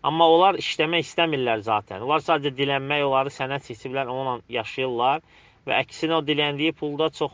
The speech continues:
vaxt içkiyə, narkotikə və yaxud da digər günahlara, haramlara sərf eləyirlər. O, onların yaşayışıdır sadəcə, elə yaşayırlar. Allahu aləm, onlara pul vermək olmaz, versin də onlarla günahda yardımlaşmış olursan. Çünki öyrəşdirirsən onları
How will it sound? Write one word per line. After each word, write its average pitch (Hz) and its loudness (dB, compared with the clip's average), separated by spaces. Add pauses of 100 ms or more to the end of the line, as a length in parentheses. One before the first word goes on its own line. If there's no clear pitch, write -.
vaxt 139 -2
içkiyə, 139 -4
narkotikə 127 -2 (180)
və 131 0
yaxud - -6
da 123 -4
digər 127 -2
günahlara, 117 -2
haramlara 113 -4
sərf 110 -8
eləyirlər. 104 -8 (440)
O, 165 2
onların 160 4
yaşayışıdır 135 0
sadəcə, 101 -2
elə 107 -2
yaşayırlar. 95 -8 (560)
Allahu 135 2
aləm, 127 2
onlara 143 0
pul 156 2
vermək 135 0
olmaz, 131 0
versin 147 -2
də 156 2
onlarla 143 0
günahda 127 -4
yardımlaşmış 120 -2
olursan. 95 -6
Çünki 117 -8
öyrəşdirirsən 120 -2
onları 101 -2